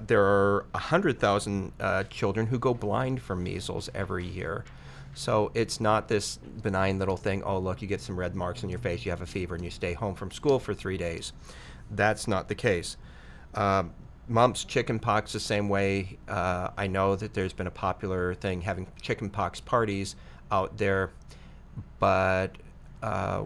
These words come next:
when we look at chickenpox, yes, chickenpox can even cause death. Uh, and, uh, there are a lot of, uh, children who end up hospitalized from chickenpox, and their parents are going, "Oh, well, I thought it was this mild thing." Plus, any adult who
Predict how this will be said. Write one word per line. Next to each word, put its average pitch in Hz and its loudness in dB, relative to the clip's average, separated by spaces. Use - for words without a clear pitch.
when 104 0
we 101 0
look 107 2
at 95 2
chickenpox, 107 0
yes, 101 0
chickenpox 107 -2
can 101 -4
even 101 -4
cause 90 -2
death. - -2
Uh, 90 -2
and, 92 0
uh, 95 4
there 104 4
are 90 6
a 92 2
lot 101 6
of, 101 2
uh, 90 2
children 104 2
who 92 -2
end 98 0
up 92 -4
hospitalized 101 0
from 95 -6
chickenpox, 101 -2
and 101 -4
their 95 -4
parents 95 -6
are 104 -6
going, - -6
"Oh, 131 -2
well, 101 -2
I 101 -2
thought 104 -4
it 90 -8
was 98 -6
this 104 -8
mild 87 -2
thing." 95 -4
Plus, 104 0
any 120 4
adult 120 6
who 104 -2